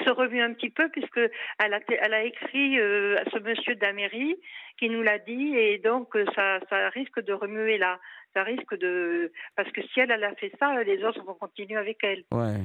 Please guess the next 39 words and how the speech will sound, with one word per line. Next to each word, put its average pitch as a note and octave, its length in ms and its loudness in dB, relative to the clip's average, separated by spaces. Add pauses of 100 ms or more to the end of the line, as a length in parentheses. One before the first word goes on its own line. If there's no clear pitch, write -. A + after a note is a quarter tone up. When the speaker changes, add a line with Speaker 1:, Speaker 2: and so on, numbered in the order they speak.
Speaker 1:
Parce - 140 -2
qu'elle, G#2 240 2 (320)
elle G#3+ 140 0
était - 200 -2
très - 140 -2
bien A3 240 2
avec G3 220 -4
le, F#3 320 0
la F#3+ 160 2
personne G3 580 -2
qui - 80 -4
est F#3 80 0
le F3+ 100 -2 (120)
syndic, F#3+ 360 -4 (400)
mais F#3+ 560 2
de-, F#3+ 100 2 (360)
depuis G3+ 240 -6
quelque G3+ 280 -2
temps, C#4 280 0
elle G3+ 140 -6
n'y A3 100 0
est B3 60 2
plus, A3+ 320 -6
donc G#3+ 260 -4 (160)
ça G3 80 2
va F#3 140 -2
peut-être, G3 240 -8
ça G3+ 100 0
va F#3+ 140 0
sûrement G3+ 340 -4
bouger. G#3 460 -2 (720)
Speaker 2:
Ouais. A2+ 220 0 (1080)
Speaker 1:
Vous - 100 0
Speaker 2:
Écoutez, G3 140 2
Speaker 1:
voyez ? F#3 120 4
Speaker 2:
nous, F3+ 120 4
Speaker 1:
Mais E3+ 60 -6
Speaker 2:
Carole, E3 300 2
Speaker 1:
enfin, B3+ 140 0